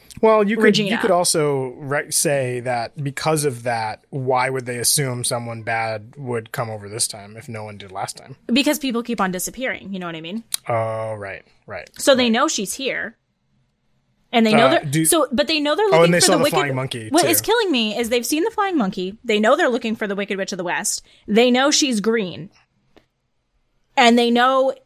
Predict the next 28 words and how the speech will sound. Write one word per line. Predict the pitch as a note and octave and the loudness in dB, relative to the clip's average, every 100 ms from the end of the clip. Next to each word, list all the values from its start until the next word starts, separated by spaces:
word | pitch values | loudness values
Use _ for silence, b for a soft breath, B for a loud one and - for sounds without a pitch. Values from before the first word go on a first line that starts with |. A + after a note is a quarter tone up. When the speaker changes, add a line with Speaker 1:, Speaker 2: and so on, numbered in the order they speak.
| - | 2
Speaker 1:
Or | |
they | A#3 | 2
Speaker 2:
it's | A3 | 4
Speaker 1:
think | A#3 A#3 | 2 6
she's | |
Speaker 2:
nobody | A#3+ A#3+ B3+ | 6 6 2
Speaker 1:
green. | B3 | 2
Speaker 2:
that | A#3+ | 2
was | A#3 G#3+ | 2 0
in | A#3+ | 0
Storybrooke | A#3 - A3+ G#3+ G3+ G3 | 0 0 2 2 0 -4
before. | - - F3+ - - _ _ _ - | -10 -6 -4 -4 -10 _ _ _ -8
So | - C#4 | 2 6
Speaker 1:
Well, | |
Speaker 2:
you're | B3 C#4 | 8 8
Speaker 1:
they | D#4+ | 8
Speaker 2:
not | |
Speaker 1:
don't | E4+ F#3+ | 6 4
know | |
Speaker 2:
questioning | F#3+ C4+ - B3+ B3 A3 G#3+ - _ _ _ _ | 2 0 -2 -2 0 0 -2 -6 _ _ _ _
the | C4+ G3+ A#3 | 0 6 6
one | G3+ A#3 C4 | 6 4 2
person | C4+ C4 C4+ | 0 0 0
who | B3+ A#3 | 0 2
is | G#3 | 4
new | G#3 A3 | 4 2
that | A3 G#3 | 0 0
it, | - | -4